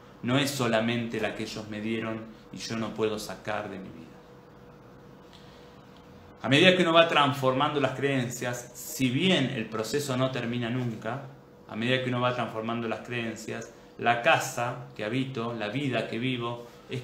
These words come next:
cada vez más mía y menos de los otros, menos de mis padres y menos de mis padres puestos en los otros. Y a esto,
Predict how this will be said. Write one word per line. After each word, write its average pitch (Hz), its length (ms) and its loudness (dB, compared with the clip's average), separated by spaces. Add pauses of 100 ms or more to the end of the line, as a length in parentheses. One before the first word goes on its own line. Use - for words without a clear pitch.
cada 143 240 4
vez 139 180 0
más 131 240 0
mía 123 460 -2 (440)
y 120 100 -2
menos 131 360 2
de 113 60 -2
los 110 240 -8
otros, - 460 -16 (440)
menos 127 300 4
de 110 80 2
mis 110 140 -4
padres 123 600 2 (360)
y 117 80 -4
menos 120 340 0
de 110 80 -4
mis 104 120 -8
padres 120 400 2
puestos 113 380 -8
en 95 120 -12
los 92 200 -12
otros. - 400 -18 (800)
Y 127 100 0
a 135 120 10
esto, 139 600 -2